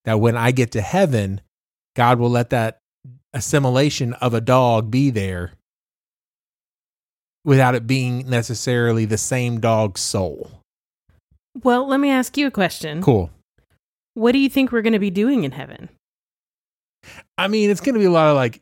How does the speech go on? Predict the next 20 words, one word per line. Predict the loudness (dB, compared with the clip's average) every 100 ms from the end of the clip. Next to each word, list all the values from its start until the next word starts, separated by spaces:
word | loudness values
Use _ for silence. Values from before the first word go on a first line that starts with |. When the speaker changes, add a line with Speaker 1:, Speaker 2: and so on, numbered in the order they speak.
| -4
Speaker 1:
eating | 0 2 2 0 -4 _ -6
and | -2 0 -2 -4 -8
harps | -2 4 4 4 -2 -4
and | -4
flying | -2 0 2 2 2 0 0
around | 0 2 2 0 -2 -6 -4
on | -2 2
wings | 2 2 2 0 -2 -8 -14 -14 -2
and, | 2 4 4 2
Speaker 2:
Yeah, | 0 -2 -2
Speaker 1:
you | 0
know, | 2 2
Speaker 2:
no. | 2 -2 -8 _ -20 -20 -20 -20 _ _ -2
Speaker 1:
and | 0
then, | 2 2
like, | 2 0
hanging | 0 0 0
out | 0 2 2 -2 -8 _
and | -4 -2 0 0 -2 -4 -6 0
Speaker 2:
Playing, | 2 2